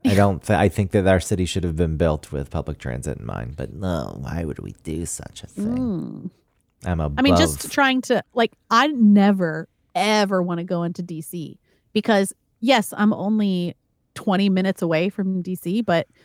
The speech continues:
Speaker 2: once you get into D C, it's another thirty minutes to go two miles. You know what I mean? It's so hard to get around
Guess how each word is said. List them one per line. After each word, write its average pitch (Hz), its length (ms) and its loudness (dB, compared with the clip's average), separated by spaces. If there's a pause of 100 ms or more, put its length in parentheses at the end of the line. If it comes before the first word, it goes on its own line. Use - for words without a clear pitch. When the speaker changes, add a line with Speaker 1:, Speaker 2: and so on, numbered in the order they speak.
(200)
Speaker 2:
once 247 220 2
you 254 80 2
get 226 240 2
into 202 260 -2
D 254 180 -4
C, 285 340 -4 (400)
it's 294 140 2
another 254 640 4 (220)
thirty 247 340 4
minutes 190 360 -2
to 220 80 -12
go 208 240 2
two 277 280 -2
miles. 233 580 -2 (1300)
You 226 80 0
know - 20 4
what - 20 6
I - 20 6
mean? 226 200 2
It's - 140 -4
so 269 240 2
hard 247 300 2
to 220 60 -2
get 233 200 0
around 180 640 -2